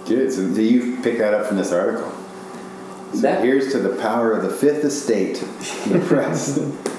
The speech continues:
Speaker 1: Yeah, so it's interesting. I, I've been associated with Passive House for years now, probably not, not crazy number of years, like, two thousand and eleven or something was my first conference. And I'm getting it quote unquote, getting it more and more.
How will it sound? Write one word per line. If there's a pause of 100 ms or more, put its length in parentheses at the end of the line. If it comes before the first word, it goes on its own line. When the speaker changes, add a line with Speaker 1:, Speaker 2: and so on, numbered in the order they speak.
(300)
Speaker 1:
Yeah,
so
it's
interesting.
I,
I've
been
associated
with
Passive
House
for
years
now,
probably
not,
not
crazy
number
of
years,
like,
two
thousand
and
eleven
or
something
was
my
first
conference. (840)
And
I'm
getting
it (160)
quote
unquote,
getting
it
more
and
more.